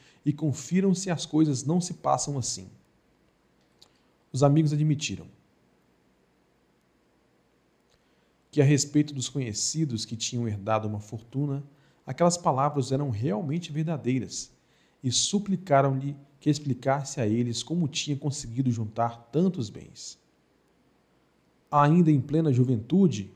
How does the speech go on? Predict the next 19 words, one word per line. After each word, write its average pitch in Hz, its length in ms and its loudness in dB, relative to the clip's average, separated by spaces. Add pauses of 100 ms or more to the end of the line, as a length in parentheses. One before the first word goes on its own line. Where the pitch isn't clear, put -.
(140)
continuou 110 480 0
Arcade, 92 540 -8 (760)
eu 156 140 8
olhava 156 480 4
em 139 80 0
minha 135 220 0
volta 131 440 0
e 127 80 2
observava 117 680 0
todas 151 500 0
aquelas 123 380 -6
boas 127 340 0
coisas 120 640 0 (720)
capazes 156 460 0
de 131 160 -4
propiciar 135 800 -2
felicidade 131 720 -2
e 104 40 -14
contentamento. 127 800 -8